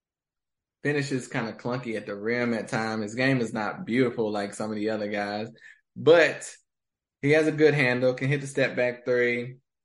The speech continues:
uh, can get to the rim. I don't know if he's confident enough finishing with his left at the rim when he should be,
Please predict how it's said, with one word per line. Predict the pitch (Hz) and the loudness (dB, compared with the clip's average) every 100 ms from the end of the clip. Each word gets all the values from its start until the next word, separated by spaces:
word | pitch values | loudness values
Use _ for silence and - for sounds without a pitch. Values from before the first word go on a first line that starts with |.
| _ | _
uh, | 92 92 110 | -14 -12 -8
can | 104 104 | -6 -6
get | 101 117 | -2 0
to | 117 | 2
the | 127 | 0
rim. | 120 117 117 120 117 117 113 - _ _ _ _ _ _ _ - | 2 2 2 2 0 -2 -4 -10 _ _ _ _ _ _ _ -8
I | 151 | -6
don't | 160 | -2
know | 151 | 0
if | 135 | 0
he's | 123 | -2
confident | - 127 127 131 120 113 | -2 0 0 0 -2 -4
enough | 113 113 110 - | -4 -4 -6 -4
finishing | 117 113 113 113 | -4 -2 -6 -8
with | 107 | -8
his | 104 110 | -8 -4
left | 117 123 - | 0 0 -2
at | 127 | -6
the | 123 | -6
rim | 127 131 135 131 | -4 -2 -2 -4
when | 113 | -6
he | 107 | -8
should | - 135 135 | -6 -4 -2
be, | 143 147 151 | -2 -2 -4